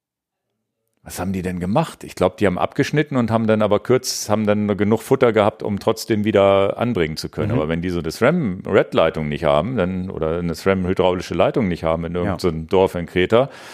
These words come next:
Speaker 1: oder auf Kreta, dann habe ich halt ein Problem.
Speaker 2: Mhm.
Speaker 1: Deswegen, da bin ich jetzt so ein bisschen vorsichtiger geworden.
Speaker 2: Muss ich auch sagen, das, äh, verstehe ich gar nicht so doll. Ich find, verstehe halt so komplett integrierte Systeme,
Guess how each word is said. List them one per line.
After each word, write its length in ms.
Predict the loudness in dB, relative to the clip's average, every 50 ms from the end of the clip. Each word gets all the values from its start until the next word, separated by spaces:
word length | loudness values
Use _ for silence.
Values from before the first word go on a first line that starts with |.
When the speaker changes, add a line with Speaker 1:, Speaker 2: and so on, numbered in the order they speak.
| -20 -20 -20 -20 -20 _ -6
Speaker 1:
oder 200 | 0 2 2 2
auf 140 | 2 -2
Kreta, 300 | 0 0 2 4 4 4
dann 180 | 4 4 2 2
habe 120 | 2 0
ich 100 | 2 0
halt 120 | 0 0 0
ein 60 | 0
Problem. 420 | 0 0 2 2 0 0 0 -4 -12
Speaker 2:
Mhm. 340 | -8 -6 -4 -4 -4 -4 -8 -12 _ _ _ _ _ _ _
Speaker 1:
Deswegen, 480 | -6 -4 -4 -2 0 0 0 0 0 2
da 120 | 2 2
bin 180 | 2 0 -2 -4
ich 100 | -2 -2
jetzt 180 | -2 -2 -2 -4
so 80 | -4 -2
ein 60 | -2
bisschen 240 | -2 -2 -4 -6 -4
vorsichtiger 560 | -2 -2 -2 -2 -2 -8 -8 -6 -6 -6 -6
geworden. 360 | -6 -6 -8 -8 -8 -12 -16 _ _ _ -18 -16 -16 -18 -20 _ _
Speaker 2:
Muss 180 | -2 -2 0 2
ich 160 | 2 2 2
auch 100 | 2 2
sagen, 380 | 2 4 4 6 6 4 2 2
das, 240 | 0 -2 -4 -4 -2
äh, 380 | 2 4 4 4 4 2 0 -2 -8 -16 -20 _ _ -20 -20 -20 -20 -20 -20 -20 _
verstehe 380 | _ -12 -12 -10 -2 0 0
ich 100 | 0 0
gar 140 | 0 -2 0
nicht 140 | 0 -2 -6
so 100 | -8 -4
doll. 220 | 0 4 4 4
Ich 120 | 4 2 0
find, 220 | -4 -6 -6 -6 -12 _ _ _
verstehe 420 | _ _ -10 -10 -2 2 2 4 4
halt 140 | 4 2 2
so 120 | -2 -4
komplett 420 | -2 -2 -2 0 2 2 2 2 0
integrierte 1120 | -6 -6 -4 -4 -6 -2 0 0 0 0 2 2 2 2 4 4 2 2 2 0 -2 -6 -12 -16
Systeme, 640 | -18 -18 -18 _ _ -2 -2 0 0 0 -2 -4